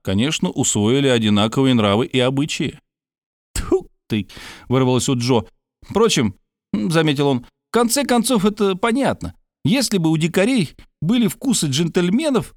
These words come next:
э, то в чем же была бы тогда разница между теми и другими?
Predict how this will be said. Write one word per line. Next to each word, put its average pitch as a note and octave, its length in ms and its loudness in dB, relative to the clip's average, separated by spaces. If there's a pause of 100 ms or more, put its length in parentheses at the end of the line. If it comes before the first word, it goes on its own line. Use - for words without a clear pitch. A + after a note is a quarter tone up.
(260)
э, E3 160 -2
то A3 220 -2
в F3 60 -6
чем C#4+ 240 -2
же G#3+ 120 2
была G3 340 2
бы A3 100 0
тогда F3+ 400 0
разница F#3+ 500 0
между F3+ 340 0
теми G#3 360 2
и G3 40 2
другими? E3+ 500 0